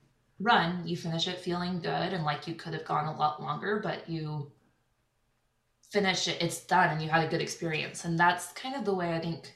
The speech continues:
performers need to be able to get started with new music in a way that's manageable,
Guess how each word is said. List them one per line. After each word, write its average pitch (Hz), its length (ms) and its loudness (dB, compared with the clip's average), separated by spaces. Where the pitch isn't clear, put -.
performers 170 520 0
need 151 180 -4
to - 100 -6
be 160 180 -6
able 156 220 -2
to - 760 -4
get 202 140 4
started 160 400 0
with - 140 -8
new 156 140 -6
music - 340 -6
in 165 100 -2
a 156 100 -2
way 156 180 -2
that's 151 420 -4
manageable, 160 1000 -2